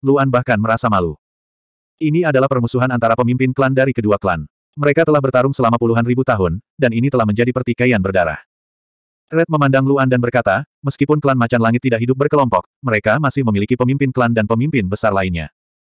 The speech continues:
Mereka sangat kuat. Jangan berpikir untuk menyelesaikan masalah ini. Itu bukan sesuatu yang kamu inginkan. Bisa mengatasinya." Saat dia berbicara,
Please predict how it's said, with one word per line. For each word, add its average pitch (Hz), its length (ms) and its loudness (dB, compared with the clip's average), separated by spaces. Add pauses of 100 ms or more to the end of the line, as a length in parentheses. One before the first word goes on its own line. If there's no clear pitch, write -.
(140)
Mereka 147 320 0
sangat 147 320 0
kuat. 104 240 2 (160)
Jangan 147 240 2
berpikir 147 400 0
untuk 135 240 -2
menyelesaikan 120 480 0
masalah 117 400 -2
ini. 87 240 -6 (240)
Itu 156 240 2
bukan 147 160 0
sesuatu 131 480 0
yang 123 160 0
kamu 143 240 0
inginkan. 95 400 -2 (320)
Bisa 160 320 0
mengatasinya." 120 640 -2 (1400)
Saat 147 240 -2
dia 156 160 2
berbicara, 120 480 0